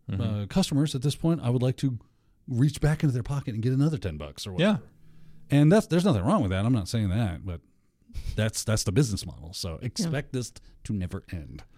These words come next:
Speaker 1: Yeah, this one is not, for most people that are, like what you said here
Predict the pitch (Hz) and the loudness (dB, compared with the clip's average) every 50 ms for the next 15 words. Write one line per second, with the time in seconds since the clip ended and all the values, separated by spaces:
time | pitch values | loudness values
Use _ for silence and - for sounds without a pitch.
0 | - - - - - - 104 107 101 98 95 92 98 104 160 180 - 196 185 165 | -20 -20 -20 -12 -4 -2 0 2 4 4 2 2 4 4 4 4 4 4 4 6
1 | 135 110 107 101 101 117 117 110 110 104 - - - 58 80 87 - 127 117 113 | 6 6 4 4 4 6 6 6 6 4 2 -2 -10 -10 -10 -2 4 6 8 10
2 | 117 117 117 120 123 127 120 123 - - 110 104 - 110 107 101 95 98 98 95 | 10 10 10 10 10 8 6 4 2 2 2 2 2 2 0 2 2 2 2 4
3 | 98 95 92 92 90 107 104 101 92 - - 98 95 - 98 92 - - 92 90 | 4 2 2 0 0 -2 -4 -4 -4 -4 -4 -6 -6 -4 -6 -6 -4 -4 -4 -4
4 | 85 85 92 90 92 90 | -2 -2 0 0 0 -2